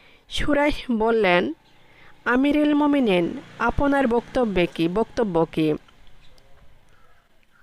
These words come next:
আলী রাদিয়াল্লাহু আনহু আসসালাম বললেন, "এই বর্মটি আমার, অনেক দিন হলো এটি হারিয়ে গেছে, আমি তা বিক্রয় করিনি, কাউকে দানও করিনি।"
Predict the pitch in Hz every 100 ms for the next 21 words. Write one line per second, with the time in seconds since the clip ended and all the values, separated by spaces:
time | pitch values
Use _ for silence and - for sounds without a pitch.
0 | - - _ - - - - - 226 285
1 | 359 311 302 302 294 302 285 - 294 220
2 | 233 247 269 262 - 262 254 247 233 214
3 | 180 226 - - - - - - 285 277
4 | 262 254 254 277 277 269 196 175 175 -
5 | - - - - - - 240 262 294 294
6 | 302 294 254 302 277 214 - 233 262 202
7 | 240 240 247 180 156 165 - 165 170 233
8 | - - - - - - - 240 294 285
9 | 302 277 247 - 277 269 - 208 180 165
10 | 165 165 233 - - - - - - -
11 | - - 269 277 294 226 208 240 220 -
12 | 185 170 165 165 208